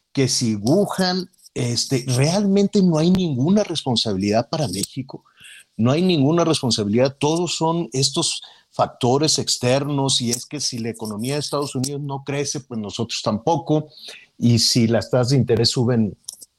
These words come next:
en Estados Unidos, pues es lo mismo que tenemos que,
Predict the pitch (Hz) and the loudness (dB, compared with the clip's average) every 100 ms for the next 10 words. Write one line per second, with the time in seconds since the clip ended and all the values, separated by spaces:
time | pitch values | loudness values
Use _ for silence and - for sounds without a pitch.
0 | _ _ _ - 117 104 131 127 120 117 | _ _ _ 0 2 2 0 -2 -2 -2
1 | 127 123 - - 127 113 110 101 120 135 | -2 -4 -6 -6 -2 0 0 0 0 0
2 | 135 117 120 95 107 113 117 110 - 113 | 0 -4 -4 -2 2 4 4 2 0 0